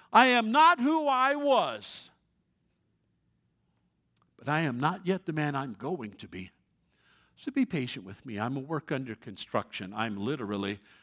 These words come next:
a poem under construction, a poema, a piece of God's workmanship. Statue's not done yet.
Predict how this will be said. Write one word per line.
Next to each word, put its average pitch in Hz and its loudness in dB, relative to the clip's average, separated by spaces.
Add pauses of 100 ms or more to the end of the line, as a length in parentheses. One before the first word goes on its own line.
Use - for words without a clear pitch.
(500)
a 104 -4 (280)
poem 92 -12 (180)
under 95 -8
construction, 92 -10
a 90 -12 (100)
poema, 107 -10
a 101 -10 (260)
piece - -10
of 107 -10
God's 123 -6
workmanship. 110 -10 (560)
Statue's 165 -6
not 113 -10
done 117 -10
yet. 95 -16